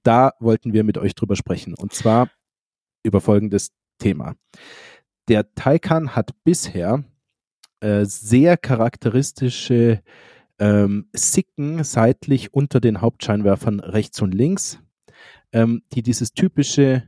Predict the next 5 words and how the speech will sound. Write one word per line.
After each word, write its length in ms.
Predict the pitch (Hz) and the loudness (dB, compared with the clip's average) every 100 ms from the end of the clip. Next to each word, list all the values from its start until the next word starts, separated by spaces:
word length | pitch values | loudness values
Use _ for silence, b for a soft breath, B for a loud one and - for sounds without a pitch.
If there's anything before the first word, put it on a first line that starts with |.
| _ _ _ _ _ _ _ - | _ _ _ _ _ _ _ -6
ähm, 420 | 110 104 104 - _ - | -2 -2 -4 -10 _ -4
Porsche 540 | 127 123 - 127 120 - _ _ _ _ _ _ | 0 0 2 0 0 -4 _ _ _ _ _ _
Elektro-Gesicht 1160 | 110 117 - - 95 - 110 - 101 - - - B B B - | 0 0 0 0 0 2 0 2 0 -2 -16 -18 B B B 0
dargestellt 640 | 92 92 98 - 87 92 | 0 2 -2 -2 -4 -2
haben. 420 | 82 73 _ _ | -6 -8 _ _